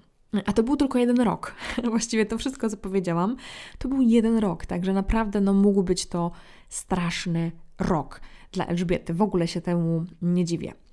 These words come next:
Z dostępnych informacji w internecie można też wywnioskować, że w serialu pojawi się dosyć duży wątek ukochanego przez Elżbietę jachtu Britannia.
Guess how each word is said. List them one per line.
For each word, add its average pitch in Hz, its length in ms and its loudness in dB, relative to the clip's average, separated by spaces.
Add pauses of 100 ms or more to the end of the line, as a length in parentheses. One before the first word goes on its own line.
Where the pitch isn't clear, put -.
(680)
Z 208 120 4
dostępnych 262 440 2
informacji 196 540 2
w - 40 -6
internecie 170 800 -2
można 208 260 2
też 180 180 -2
wywnioskować, 170 680 -2
że - 120 -2
w - 60 -8
serialu 180 400 0
pojawi 175 440 0
się 180 200 -4
dosyć 202 460 -2
duży 190 260 0
wątek 180 440 0
ukochanego 180 600 0
przez 180 240 -4
Elżbietę 170 480 -2
jachtu 170 600 -2
Britannia. 165 760 -2